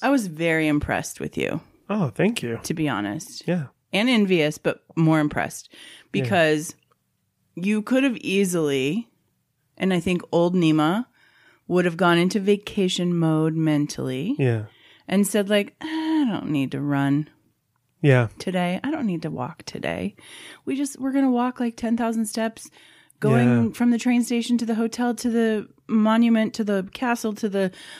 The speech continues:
Speaker 1: other castle, to the other monument, to
Speaker 2: Right. <laughs>
Speaker 1: the fourteenth castle."
Speaker 2: Yeah.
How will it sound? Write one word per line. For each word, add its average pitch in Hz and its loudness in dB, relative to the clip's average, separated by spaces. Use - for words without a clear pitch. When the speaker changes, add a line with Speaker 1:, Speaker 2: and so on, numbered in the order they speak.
Speaker 1:
other 262 2
castle, 226 -2
to 208 -6
the 190 0
other 233 2
monument, 170 2
to 135 2
Speaker 2:
Right. 139 4
<laughs> 202 0
Speaker 1:
the - -12
fourteenth 240 0
castle." 165 2
Speaker 2:
Yeah. 131 0